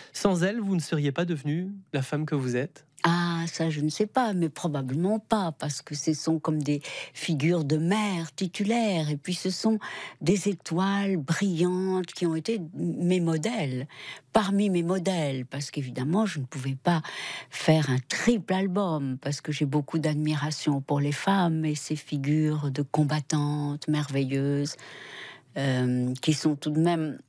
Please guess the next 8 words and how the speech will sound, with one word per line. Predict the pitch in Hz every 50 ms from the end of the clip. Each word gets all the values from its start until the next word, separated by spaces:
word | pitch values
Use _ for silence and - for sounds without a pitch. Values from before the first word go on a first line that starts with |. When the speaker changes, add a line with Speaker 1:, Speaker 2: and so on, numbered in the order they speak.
| - - - - - -
Speaker 2:
au | 165 147
carrefour | - - 165 - - - - 175 165 156 151
des | 143 160 165 156 -
arts, | 214 220 208 190 180 175 165 165 156 -
puisque | - 165 156 - - - 160
c'est | 160 - - 165 - -
en | 165 160
général | 151 - 139 135 139 139 135 156 170 185 190 185 170 160